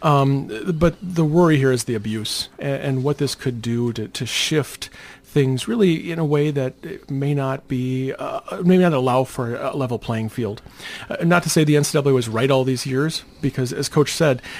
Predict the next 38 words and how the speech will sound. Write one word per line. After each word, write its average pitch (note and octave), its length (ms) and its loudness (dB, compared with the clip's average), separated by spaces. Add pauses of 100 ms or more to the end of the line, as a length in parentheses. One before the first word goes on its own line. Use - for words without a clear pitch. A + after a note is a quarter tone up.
(240)
this D#3+ 220 2
hasn't D#3 260 4
been C3+ 140 2
really B2+ 240 2 (180)
practicing C#3+ 500 0
what B2 100 -2
they've A2+ 220 -6
preached - 360 0
for, C3 260 -2
for C3+ 180 -2
a A2+ 40 -4
very B2+ 200 -4
long A2 420 -4
time. A#2 400 -6 (460)
Uh, C#3 300 2
but D#3+ 260 2
a-, E3+ 160 2
as E3 120 -2
Coach E3 180 2
alluded D#3 280 2
to D#3 120 0
too, A3 180 -2
they've, C3+ 280 0
they've C#3 180 -2 (100)
reaped D3 240 -6
what C3+ 140 -2
they've B2 160 -2
sowed. A2 420 -2 (300)
And C3+ 640 2
now C#3+ 280 0
they're, C#3+ 320 2
they're C#3+ 100 -2
gonna C#3 200 -4
have C3 140 -2
to B2 80 -4
live A#2+ 200 -2
with C3 180 -6
it. G3+ 120 -4